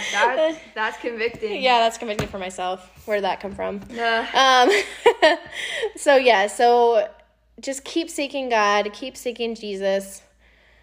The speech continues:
Speaker 1: Yeah. Well, seriously, thank you for finally coming onto the podcast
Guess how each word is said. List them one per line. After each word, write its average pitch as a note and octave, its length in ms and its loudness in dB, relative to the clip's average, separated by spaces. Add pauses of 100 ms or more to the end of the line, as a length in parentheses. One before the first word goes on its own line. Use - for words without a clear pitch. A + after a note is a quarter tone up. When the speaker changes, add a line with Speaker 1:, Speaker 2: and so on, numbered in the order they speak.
(180)
Speaker 1:
Yeah. F#3+ 400 -4 (840)
Well, A#3 400 0 (300)
seriously, B3+ 480 -2
thank A3 340 -6
you A#3+ 300 2
for G#3 460 -6
finally G#3+ 320 -4
coming G#3 300 -8
onto G#3 220 -8
the G3+ 120 -8
podcast F#3+ 640 -2